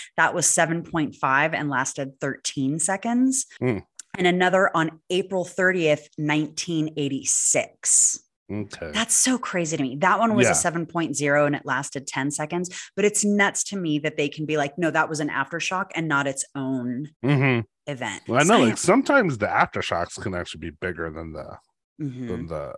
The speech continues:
Speaker 2: original quake.
Speaker 1: Yeah. Science is fucking cool. Okay.
Speaker 2: Yeah.
Speaker 1: It's believed that there were at least twelve other aftershocks associated with the main seismic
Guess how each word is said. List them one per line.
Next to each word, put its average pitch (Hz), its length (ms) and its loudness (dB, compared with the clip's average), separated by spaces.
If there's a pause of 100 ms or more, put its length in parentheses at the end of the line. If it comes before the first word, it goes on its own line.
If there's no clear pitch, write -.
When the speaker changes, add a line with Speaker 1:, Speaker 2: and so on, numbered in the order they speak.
Speaker 2:
original 98 720 -2
quake. - 300 -10 (280)
Speaker 1:
Yeah. 131 400 -4 (220)
Science 247 440 -4
is 156 120 -6
fucking - 260 -16
cool. - 500 -20
Okay. 147 160 -4
Speaker 2:
Yeah. - 160 -2 (200)
Speaker 1:
It's 214 200 0
believed 226 480 0
that 262 160 -4
there 208 100 0
were 196 140 0
at 123 180 -2
least 170 320 -6
twelve 165 520 0 (120)
other 165 420 0
aftershocks 208 840 -2
associated 151 880 -2
with 139 400 -4
the 147 120 -4
main 135 460 -2
seismic 117 600 -4